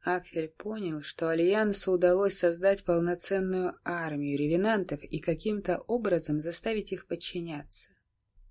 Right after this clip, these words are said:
Скорее всего, где-то здесь прятался ревенант командного типа — биомеханический разум, управляющий всеми этими машинами. И пока он не будет уничтожен, ревенанты будут бесконечно продолжать атаку.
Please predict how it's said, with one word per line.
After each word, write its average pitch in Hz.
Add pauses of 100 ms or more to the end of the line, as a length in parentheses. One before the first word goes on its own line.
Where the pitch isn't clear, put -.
(100)
Скорее 208
всего, 220
где-то 202
здесь 196
прятался 175
ревенант 170
командного 165
типа — - (460)
биомеханический 247
разум, 202 (440)
управляющий 208
всеми 202
этими 196
машинами. 143 (580)
И 202
пока 202
он 214
не 208
будет 214
уничтожен, 135 (500)
ревенанты 190
будут 185
бесконечно 170
продолжать 156
атаку. -